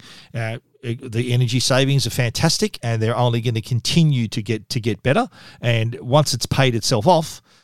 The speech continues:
then I, I'm, uh, I'm in the black there because,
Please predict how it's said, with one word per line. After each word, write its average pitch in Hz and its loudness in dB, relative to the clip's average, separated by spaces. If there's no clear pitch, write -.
then 117 0
I, 104 -8
I'm, 113 0
uh, 104 -2
I'm 113 -4
in 113 -2
the 101 -4
black 123 0
there 95 -4
because, 113 -2